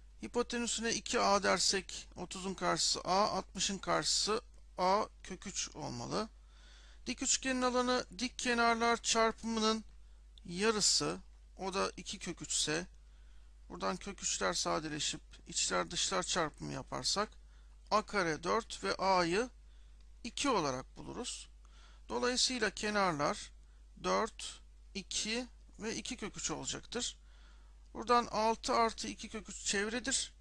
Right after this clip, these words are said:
İki parantezine alırsam üç artı kök üç olacaktır. Cevap E şıkkıdır. D C'nin açıortay olduğunu söylüyor.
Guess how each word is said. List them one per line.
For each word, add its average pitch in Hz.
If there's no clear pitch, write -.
İki -
parantezine 208
alırsam 185
üç -
artı 180
kök -
üç -
olacaktır. 214
Cevap 196
E 185
şıkkıdır. -
D 233
C'nin 262
açıortay 262
olduğunu 160
söylüyor. 143